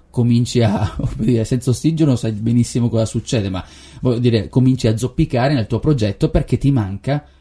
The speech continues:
la prima cosa. Evita quindi di saltare, di saltare questo passo fondamentale, sia che si tratti della tua vita, quindi il semplice bisogno di fermarsi un attimo a mangiare, di fermarsi un attimo a farsi una passeggiata,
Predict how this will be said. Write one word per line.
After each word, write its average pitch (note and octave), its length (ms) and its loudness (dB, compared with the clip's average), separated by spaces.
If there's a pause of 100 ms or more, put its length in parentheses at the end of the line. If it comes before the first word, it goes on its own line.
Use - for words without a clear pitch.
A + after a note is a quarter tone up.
la A#2+ 240 2
prima A2 360 0
cosa. - 480 -12 (680)
Evita A#2+ 600 0 (360)
quindi C3+ 440 2
di A#2+ 220 2
saltare, F#2+ 600 -2
di G#2 180 -4 (120)
saltare D3+ 520 2
questo A#2+ 320 -2
passo B2+ 340 0
fondamentale, F#2 840 -6
sia C#3 240 2
che B2+ 100 0
si A2 120 -4
tratti A2 400 -2
della G2 260 -4
tua C#3 220 -2
vita, A2+ 440 -2 (380)
quindi A#2 320 2
il G#2+ 80 0
semplice B2 560 0
bisogno A2 460 0
di G#2 120 -4
fermarsi A2 460 -2
un A2 80 -4
attimo G#2 440 -2
a G2 60 -2
mangiare, G2 480 -2
di F#2+ 80 -6
fermarsi G2+ 420 -4
un G2+ 60 -2
attimo G2+ 300 -2
a - 20 -4
farsi G2+ 320 -4
una G2+ 140 -4
passeggiata, G2+ 760 -2